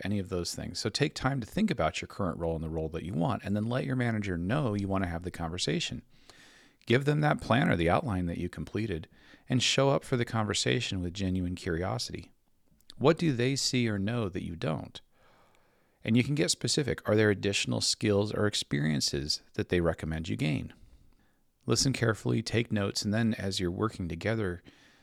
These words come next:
over time, you can look, both of you be looking for opportunities to learn those skills or get those experiences. And number five, the final area for your knowledge and wisdom I want to focus on here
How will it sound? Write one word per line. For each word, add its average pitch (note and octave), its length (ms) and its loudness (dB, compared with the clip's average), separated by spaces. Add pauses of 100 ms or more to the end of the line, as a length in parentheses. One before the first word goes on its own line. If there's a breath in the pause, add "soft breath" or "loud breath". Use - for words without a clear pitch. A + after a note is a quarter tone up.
(200 loud breath)
over G2+ 140 2
time, G#2+ 280 0
you G2 80 0
can F2 300 -2
look, A#2+ 320 2
both - 240 6
of F#2+ 100 -2
you E2 60 -2
be D#2+ 140 0
looking A2+ 420 2
for - 220 -2
opportunities F2+ 880 -4 (140)
to - 120 -8
learn G2 340 -2
those F#2+ 180 -4
skills D2+ 480 -4
or F#2 100 -2
get F2 240 0
those D2+ 220 -4
experiences. - 760 -4 (1080 soft breath)
And C3+ 100 2
number G3 220 6
five, G#2+ 400 6
the G2 80 2
final C#3+ 540 2
area G2 560 4 (240)
for F#2 340 0
your F2+ 260 2
knowledge F2+ 400 0
and E2+ 100 -6
wisdom E2+ 460 -4
I F2+ 60 -6
want F2 120 -2
to - 60 -8
focus E2+ 340 -2
on D#2+ 160 -4
here E2+ 420 -6